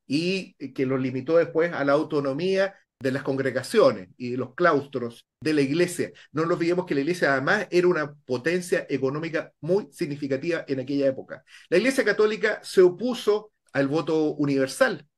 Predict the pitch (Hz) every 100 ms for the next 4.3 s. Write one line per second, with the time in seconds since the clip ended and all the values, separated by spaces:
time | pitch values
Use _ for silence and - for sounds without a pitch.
0 | _ 131 135 131 127 170 185 185 160 -
1 | 143 135 175 175 - 139 139 131 165 147
2 | 110 - _ 127 123 180 180 147 139 127
3 | 120 127 165 180 180 190 190 156 143 127
4 | 120 156 156